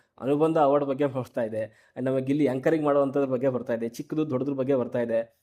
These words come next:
and ಇಲ್ಲಿ ನಮ್ಮ ರಕ್ಷಿತಾ ಹೇಳುವಂಥದ್ದು ಪ್ರೊಫೆಷನಲ್ ಬಗ್ಗೆ ಮಾತಾಡ್ತಿದ್ದೀರಾ ಅನ್ನೋವಂಥದ್ದು ಬರ್ತಾ ಇದೆ. ಹೀಗೆ ಹೇಳಿದ್ಮೇಲೆ ನಾವು ನಿಮ್ಗೆ ಹೆಂಗೆ ನಂಬಲಿ ಅನ್ನೋವಂಥದ್ದು ಬೇರೆ ಬರ್ತಾ ಇದೆ. So ಇಬ್ರು ಕೂಡ ಪ್ರೊಮೋದಲ್ಲಿ ತೋರಿಸಿರೋ ಪ್ರಕಾರ ಜಾನ್ವಿ and ರಕ್ಷಿತಾ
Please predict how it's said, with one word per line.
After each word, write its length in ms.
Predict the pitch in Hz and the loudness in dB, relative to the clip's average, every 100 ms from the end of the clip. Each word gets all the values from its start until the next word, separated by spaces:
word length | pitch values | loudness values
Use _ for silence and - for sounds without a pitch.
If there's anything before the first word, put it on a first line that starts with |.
| _ - | _ -8
and 100 | 131 | -2
ಇಲ್ಲಿ 240 | 139 139 131 - _ - | 2 2 0 -4 _ -8
ನಮ್ಮ 260 | 127 127 | -4 -2
ರಕ್ಷಿತಾ 300 | 127 151 180 | -2 -2 0
ಹೇಳುವಂಥದ್ದು 420 | 170 151 147 147 160 | 2 2 0 -2 -2
ಪ್ರೊಫೆಷನಲ್ 480 | 135 127 180 180 | -2 0 0 0
ಬಗ್ಗೆ 180 | 147 147 | 0 0
ಮಾತಾಡ್ತಿದ್ದೀರಾ 640 | 139 127 135 123 127 120 | 0 0 -2 -2 -4 -4
ಅನ್ನೋವಂಥದ್ದು 420 | 117 120 117 117 110 | -4 -4 -6 -6 -8
ಬರ್ತಾ 240 | 110 117 | -6 -8
ಇದೆ. 420 | 107 104 _ _ _ _ _ _ _ | -8 -10 _ _ _ _ _ _ _
ಹೀಗೆ 240 | - 202 170 | -2 -2 4
ಹೇಳಿದ್ಮೇಲೆ 440 | 160 170 139 135 | 4 4 2 0
ನಾವು 160 | 180 180 | 0 0
ನಿಮ್ಗೆ 160 | 165 | 0
ಹೆಂಗೆ 200 | 151 185 | 0 2
ನಂಬಲಿ 300 | 190 147 160 | 4 2 2
ಅನ್ನೋವಂಥದ್ದು 360 | 165 147 135 127 | 2 0 -2 -2
ಬೇರೆ 120 | 127 | 0
ಬರ್ತಾ 280 | 131 113 139 | 0 -2 -2
ಇದೆ. 340 | 113 131 - _ _ - | -2 -6 -10 _ _ 0
So 80 | 180 | 2
ಇಬ್ರು 240 | 151 247 | 2 2
ಕೂಡ 140 | 247 233 | 4 4
ಪ್ರೊಮೋದಲ್ಲಿ 420 | 196 165 180 196 196 | 4 2 2 2 0
ತೋರಿಸಿರೋ 260 | 175 170 | 0 0
ಪ್ರಕಾರ 340 | 160 143 147 156 | 0 0 0 0
ಜಾನ್ವಿ 380 | 127 131 151 | 0 -2 0
and 200 | 143 139 | 0 0
ರಕ್ಷಿತಾ 400 | 127 131 135 139 | -4 -4 -2 -2